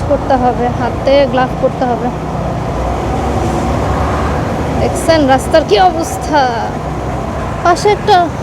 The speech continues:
ফ্লাইওভার বানানো হচ্ছে, আরেকটা সেকেন্ড কাঞ্চন ব্রিজ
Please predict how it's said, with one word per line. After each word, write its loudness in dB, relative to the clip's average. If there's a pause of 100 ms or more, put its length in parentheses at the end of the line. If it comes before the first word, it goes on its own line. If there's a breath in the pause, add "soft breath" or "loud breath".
(2500)
ফ্লাইওভার 6
বানানো -2
হচ্ছে, 2 (420)
আরেকটা 2 (300)
সেকেন্ড 2 (140)
কাঞ্চন 2
ব্রিজ 0